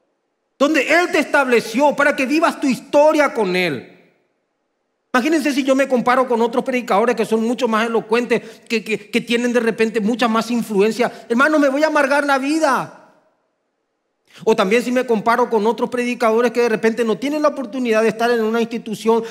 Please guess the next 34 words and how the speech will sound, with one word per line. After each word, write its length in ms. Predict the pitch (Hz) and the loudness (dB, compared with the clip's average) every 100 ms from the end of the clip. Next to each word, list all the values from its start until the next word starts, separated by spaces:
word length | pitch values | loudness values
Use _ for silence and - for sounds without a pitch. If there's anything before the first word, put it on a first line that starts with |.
| - | -4
para 160 | 214 208 | -2 0
la 140 | 202 | 0
gloria 320 | 190 233 233 | 0 0 2
del 120 | 226 | 0
Señor 360 | 208 202 196 214 | 0 -2 -2 0
lo 120 | 208 | 0
digo, 280 | 196 202 202 - | 0 0 0 -2
organizada 680 | 214 214 220 202 226 226 226 | -4 0 0 0 -2 0 0
como 260 | 226 208 208 | 0 -2 0
es 60 | 220 | 0
Más 200 | 214 214 | -2 -2
que 120 | 220 | -2
Vencedores, 540 | 214 214 202 208 214 | -2 -2 -2 0 0
que 80 | 208 | -2
tengo 240 | - 226 | -4 -4
la 60 | 240 | -4
oportunidad 720 | 208 233 233 226 202 208 - | -4 -6 -4 -2 0 -2 -6
que 80 | - | -4
haya 180 | 208 240 | -2 0
personas 320 | 226 220 226 | -2 -2 -2
como 220 | 233 226 | -2 -2
ustedes 340 | 220 208 214 208 | 0 0 0 -2
escuchándome, 580 | 214 208 208 208 202 202 208 | -4 -4 0 0 0 -2 -6
se, 280 | - 226 - - | -4 -4 -4 -8
me 120 | 202 208 | -4 -4
puedo 360 | 165 165 214 | -4 -2 -2
enaltecer 580 | 233 240 233 190 - 196 | 0 -2 -2 -6 -4 -4
de 60 | 220 | -2
una 100 | 220 | -4
manera 400 | 214 170 190 202 | -4 -4 -4 -4
que 80 | |
no 100 | 180 | -4
es 100 | 165 | -6
correcta. 920 | 165 185 170 208 202 156 - - _ | -4 -4 -2 -4 -2 -4 -4 -18 _